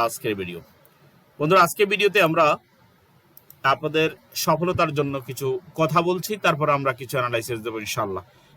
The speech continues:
কারণ সপ্তাহের দুইটা দিন, আহ, যেটা শনিবার এবং রোববার, এই দুইটা দিন আমরা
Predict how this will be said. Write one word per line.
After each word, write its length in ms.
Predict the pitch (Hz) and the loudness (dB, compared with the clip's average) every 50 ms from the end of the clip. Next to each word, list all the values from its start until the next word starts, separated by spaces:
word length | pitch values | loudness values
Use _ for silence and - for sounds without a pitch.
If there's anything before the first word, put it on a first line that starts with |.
| _ _ | _ _
কারণ 160 | 139 139 147 160 | 0 0 0 2
সপ্তাহের 400 | - 175 156 - - 185 170 147 | 2 0 0 2 0 0 0 2
দুইটা 300 | 156 160 156 196 196 196 | 2 2 2 4 2 2
দিন, 300 | 175 170 175 160 143 156 196 | 4 4 4 4 4 2 -4
আহ, 1120 | 247 - _ _ _ _ _ _ _ _ _ _ _ _ _ _ - 127 131 131 131 131 127 123 | -8 -12 _ _ _ _ _ _ _ _ _ _ _ _ _ _ -4 -2 0 0 0 0 0 0
যেটা 200 | 139 135 143 135 | 0 0 0 -2
শনিবার 500 | - - 147 135 139 139 143 143 143 139 139 - - 156 | -2 -4 -4 -4 -2 0 2 4 2 2 0 -4 -10 -8
এবং 160 | 135 131 135 127 | -8 -6 -2 0
রোববার, 360 | 127 117 113 127 139 143 151 160 - _ _ _ _ _ _ _ _ _ | -2 0 2 2 2 2 2 0 -6 _ _ _ _ _ _ _ _ _
এই 100 | - 139 | -4 -4
দুইটা 340 | 135 131 147 147 143 175 165 | -2 0 -2 0 2 2 2
দিন 200 | 160 170 180 208 208 | 4 4 4 4 2
আমরা 300 | 185 151 147 147 156 | 0 0 2 4 4